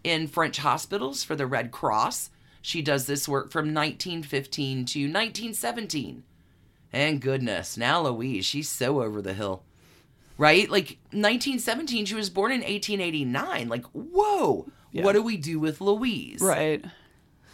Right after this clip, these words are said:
Speaker 2: Do you like nursing? Is nursing, <laughs> do you see a future there?
Speaker 1: Now, to be fair, I'm not gonna say Louise is not good looking, but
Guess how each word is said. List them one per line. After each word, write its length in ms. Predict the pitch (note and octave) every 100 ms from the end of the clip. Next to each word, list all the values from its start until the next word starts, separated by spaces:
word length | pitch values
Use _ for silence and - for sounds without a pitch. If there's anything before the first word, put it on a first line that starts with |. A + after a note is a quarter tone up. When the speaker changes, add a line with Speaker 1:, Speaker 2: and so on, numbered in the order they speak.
| - - - - _ _ _ - - -
Speaker 2:
Do 80 | B3
you 140 | A#3+ F#3+
like 400 | F3+ G3 F4+ F4
nursing? 720 | F#4 G4+ - - G#4 G#4 G#4
Is 200 | D4 -
nursing, 560 | D4+ D#4+ - G4 D#4 -
<laughs> 40 |
do 100 | C#4
you 80 | -
see 180 | - -
a 60 | D4+
future 640 | - A3 A3+ - A#4+ A#4+ F4 -
there? 420 | - A#3+ - - - _ _ _ _ _
Speaker 1:
Now, 200 | B3 C#4 C4
to 300 | - - G4
be 180 | F#4 C4+
fair, 540 | - F#3 E3+ E3+ F#3+ - - - -
I'm 100 | C4
not 200 | C4 B3+
gonna 240 | G3+ F3
say 320 | D#3+ F3 E3
Louise 440 | D#3 D#3 D#3+ E3 D3+
is 140 | C#3
not 320 | D#3+ E3 C#3
good 180 | C#3 C#3+
looking, 400 | C3 C3 A#2+ A#2
but 220 | A2+ D3